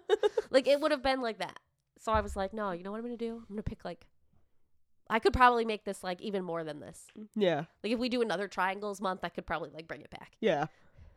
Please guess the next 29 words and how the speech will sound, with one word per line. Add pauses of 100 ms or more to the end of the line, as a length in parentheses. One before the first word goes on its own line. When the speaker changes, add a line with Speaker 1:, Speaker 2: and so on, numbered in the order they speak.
(720)
Speaker 2:
Oh (140)
my
God.
Speaker 1:
Do
it,
like,
a
third
part (800)
<laughs>
on,
like,
what
I
didn't
cover (1300)
in
the
first
two
parts. (760)
So (1300)
I
really
wanna
go
to
Alaska,
friends.